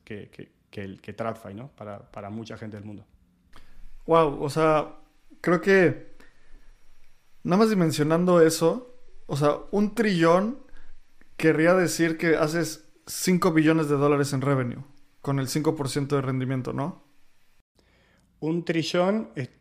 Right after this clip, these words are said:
Speaker 1: el revenue, o sea, la cantidad de plata que entraría a cripto sería, eh, cincuenta billones de dólares al año.
Speaker 2: Cincuenta billones de dólares. Y
Speaker 1: Entonces,
Speaker 2: nada más
Speaker 1: entre
Speaker 2: como
Speaker 1: todos los holders de ese trillón,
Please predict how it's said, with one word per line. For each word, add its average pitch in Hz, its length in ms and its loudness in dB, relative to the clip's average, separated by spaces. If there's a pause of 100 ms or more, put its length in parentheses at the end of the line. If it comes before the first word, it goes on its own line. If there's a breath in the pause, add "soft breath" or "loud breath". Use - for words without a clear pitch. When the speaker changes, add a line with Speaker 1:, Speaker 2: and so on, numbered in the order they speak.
Speaker 1:
el 127 320 -6
revenue, 151 640 0
o 127 80 -8
sea, 120 380 -2
la 131 160 0
cantidad 143 320 4
de 165 80 6
plata 165 400 0
que 139 100 -4
entraría 131 460 -2
a 143 80 -2
cripto 156 580 -4 (640 soft breath)
sería, 147 760 0
eh, 131 260 -4
cincuenta 135 580 -2
billones 117 400 -6
de 113 80 -10
dólares 107 380 -12
al 113 140 -14
año. - 160 -16 (200)
Speaker 2:
Cincuenta 151 600 0
billones 139 340 0
de 127 60 -4
dólares. 131 480 -6 (420 loud breath)
Y 190 120 2
Speaker 1:
Entonces, 143 280 0
Speaker 2:
nada 208 100 6
más 226 120 0
Speaker 1:
entre 196 100 0
Speaker 2:
como 175 100 2
Speaker 1:
todos 175 120 4
los 185 160 0
holders 185 500 -2
de 143 180 -8
ese 147 180 -8
trillón, 175 520 -8